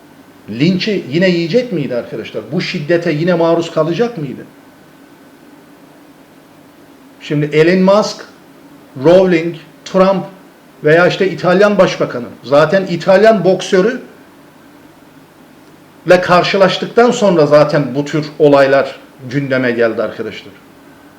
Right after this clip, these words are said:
Şimdi İtalya ile Cezayir, Libya, Afrika,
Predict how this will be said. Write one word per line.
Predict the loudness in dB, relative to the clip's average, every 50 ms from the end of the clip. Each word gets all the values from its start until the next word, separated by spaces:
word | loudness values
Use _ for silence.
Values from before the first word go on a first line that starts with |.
| -20 -20 -20 -20 -20 -20 -20 -20 _ -20 -20 -20 -20 -20 -20 -20 -20 -20 -20 -20
Şimdi | -8 -4 -2 -2 -2 -2 -4 -6
İtalya | -8 -2 2 2 4 6 6 6 6 6
ile | 6 4 2 2 2
Cezayir, | 2 2 2 4 4 4 4 4 4 4 2 2 0
Libya, | 0 -2 -2 0 0 0 2 4
Afrika, | 4 2 2 0 -4 -6 -2 0 0 0 -2 -4